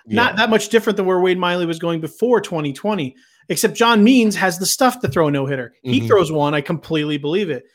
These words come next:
Speaker 1: I think I believed in his the most. I mean, his was weird, though. I mean, to be fair, Carlos Rodon was mowing people down at the very end.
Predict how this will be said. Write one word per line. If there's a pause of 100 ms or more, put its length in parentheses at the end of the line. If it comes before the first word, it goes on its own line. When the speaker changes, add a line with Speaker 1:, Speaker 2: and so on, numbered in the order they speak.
(720)
Speaker 1:
I
think
I
believed
in
his
the
most. (260)
I
mean,
his
was
weird,
though.
I
mean,
to
be
fair, (220)
Carlos
Rodon
was
mowing
people
down
at
the
very
end.